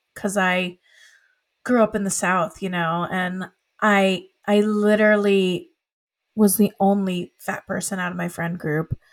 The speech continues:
Um, so of course everyone put me, like, everyone wanted me and the other fat guy to be together.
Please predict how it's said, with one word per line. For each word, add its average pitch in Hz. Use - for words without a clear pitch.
Um, 185
so -
of 190
course 208
everyone 196
put -
me, 190
like, 196
everyone 214
wanted 196
me 202
and 190
the 180
other 196
fat 185
guy 190
to 294
be 294
together. 330